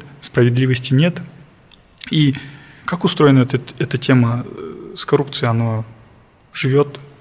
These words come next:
не живет, существует, не существует? Есть ли такое понятие, как, типа, откидывать деньги своему руководителю, он своему руководителю? То есть это как четкие пацанчики, типа, в прошлом собирали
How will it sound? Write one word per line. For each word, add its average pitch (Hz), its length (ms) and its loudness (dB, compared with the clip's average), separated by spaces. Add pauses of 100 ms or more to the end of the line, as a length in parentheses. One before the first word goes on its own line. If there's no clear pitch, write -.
не 127 160 4
живет, 120 540 2
существует, 143 580 0
не 135 60 2
существует? 123 720 -2
Есть 156 380 0
ли 139 240 2
такое 135 360 4
понятие, 127 440 2
как, 123 200 -4
типа, - 280 -6
откидывать 127 680 -2
деньги 123 460 2
своему 127 420 0
руководителю, 127 600 0
он 120 100 2
своему 131 280 4
руководителю? 127 500 0
То - 100 0
есть 117 140 0 (260)
это 131 200 0
как 127 240 0 (240)
четкие 127 440 -2
пацанчики, 147 580 -4
типа, 131 280 -4
в - 60 -8
прошлом 135 340 0
собирали 123 540 0